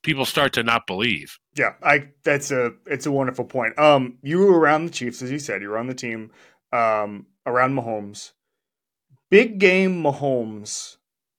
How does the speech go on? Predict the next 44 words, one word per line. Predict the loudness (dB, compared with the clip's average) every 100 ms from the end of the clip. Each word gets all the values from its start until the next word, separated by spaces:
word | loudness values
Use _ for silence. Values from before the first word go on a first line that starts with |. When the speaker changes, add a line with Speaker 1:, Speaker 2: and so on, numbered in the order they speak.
| _
Speaker 2:
the | -6
demeanor | -2 -2 0 2 2
in | 0
the | 0
locker | 2 0 0 -4
room, | -4 -4
the | -6
demeanor | -6 -4 -2 -4
in | -4
the | -4
week, | -4 -6
does | -6 -4
it | -4
change? | -6 -4 -4 -4 -4
Is | -4 0
there, | 2 6
like, | 6 6 2 -10 _ _ _ _
I | 2 4
feel | 6
like | 4 4
it's | 0
funny | -2 0 0
because | -2 -2 -2 -6 -4
I | -2
think | -2
sometimes | -2 -4 -2 -4 -6
we | -8
associate, | -8 -6 -6 -4 -6
like, | -6 -6
you | -8
know, |
the | -8 -2
Michael | -2 -2 -4
Jordan | -2 -2 -2 -6 -4
or | -2
the | -2
Mamba | -2 -2 0 -2
mentality | -2 -2 -2 0
or |
whatever. | -2 -2 -4 -10 -10
He | -6
comes | -2 -2 0
from | 0
baseball | 0 2 0 -2 -4